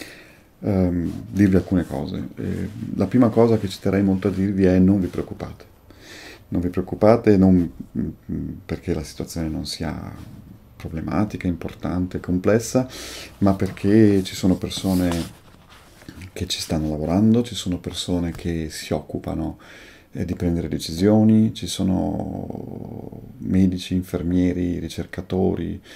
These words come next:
scienziati, personale sanitario che sta facendo miracoli, eh, e sta ogni giorno, eh, lavorando per tutti noi. Ehm, per cui, ehm, non, non siamo allo sbaraglio.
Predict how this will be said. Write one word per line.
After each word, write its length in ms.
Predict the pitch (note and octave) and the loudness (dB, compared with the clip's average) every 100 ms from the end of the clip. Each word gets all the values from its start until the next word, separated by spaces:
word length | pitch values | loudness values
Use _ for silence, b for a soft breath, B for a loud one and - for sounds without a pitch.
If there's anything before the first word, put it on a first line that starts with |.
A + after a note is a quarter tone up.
| B B B | B B B
scienziati, 800 | B - F#2 F2+ - F2+ E2+ - | B -4 -2 0 2 2 0 -4
personale 500 | F2+ - - F#2+ F#2 | -8 -8 -2 0 0
sanitario 720 | F2 F#2 F2+ F#2 F#2 F#2 F2+ | 0 -4 -6 -2 0 0 0
che 100 | F2 | -4
sta 200 | F#2+ - F#2 | -6 -4 -4
facendo 600 | F#2 - F#2+ F#2+ F#2 E2+ | -4 -2 2 4 4 2
miracoli, 760 | - D#2+ C2+ C#2+ F2 A2 D3 - B B B B - | -2 -4 -6 -6 -4 -2 -4 -10 B B B B -12
eh, 880 | F#2 F2 E2 E2 E2 D#2+ D#2+ - - | -6 -6 -6 -6 -8 -8 -10 -12 -10
e 100 | E2+ | -8
sta 460 | - F#2 G2+ G2 - | -2 2 2 0 0
ogni 220 | F#2+ F2+ | 2 2
giorno, 680 | E2+ F2+ F2 F2+ F2 E2+ - | 2 2 2 0 0 -2 -8
eh, 420 | E2 D#2+ D#2 - | -8 -8 -10 -8
lavorando 480 | E2+ D#2 D#2 E2 - | -6 -4 -4 -4 -6
per 160 | - | -10
tutti 260 | - D2 - | -14 -12 -8
noi. 240 | D2 - - _ B B B B B | -8 -8 -12 _ B B B B B
Ehm, 580 | - F2+ E2 E2 D#2+ - A2 - - - - - _ _ | -8 -6 -6 -6 -8 -10 -12 -14 -16 -18 -20 -20 _ _
per 160 | - F#2 | -4 0
cui, 420 | G#2 G#2 G2+ F#2+ | 4 6 6 0
ehm, 760 | - F2+ F2+ E2+ E2 D#2+ D#2+ E2 - B B | -2 -2 0 0 -2 -4 -6 -8 -14 B B
non, 260 | - E2+ E2 | -4 -2 -2
non 140 | E2 | -2
siamo 280 | D#2 G2 F#2+ | 2 4 4
allo 120 | E2+ | 4
sbaraglio. 640 | E2 D#2+ D2+ D2 D2+ - | -2 -6 -6 -6 -10 -14